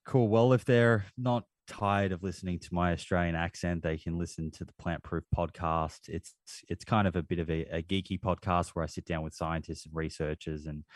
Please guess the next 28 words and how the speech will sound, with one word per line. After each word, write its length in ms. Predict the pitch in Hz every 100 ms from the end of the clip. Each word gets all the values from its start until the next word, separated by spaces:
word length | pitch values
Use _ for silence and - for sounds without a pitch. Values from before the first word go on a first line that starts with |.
| - - - - - -
learn 200 | 123 120
about 220 | 110 104
what 120 | 104
they're 180 | 110 107
up 140 | 104
to. 280 | - 113 107 - - _ _ -
Uh, 360 | 95 92 92
the 100 | 87
book 220 | 98 127
is 80 | 117
called 160 | - 104
The 80 | 92
Proof 340 | - 110 -
is 160 | 95 95
in 80 |
the 60 | 85
Plants, 840 | - 101 98 104 104 - - - - _ -
and 560 | 87 85 82 80 82 -
it's 260 | - 87 -
out 360 | 90 90 92 90 _
in 160 | 85 87
the 400 | 85 80 80 78
U 160 | 87 82
K 200 | - 87
and 80 | 78
Ireland 460 | 82 82 82 82
November 380 | 80 78 82 78
first, 720 | - - 80 90 123 - -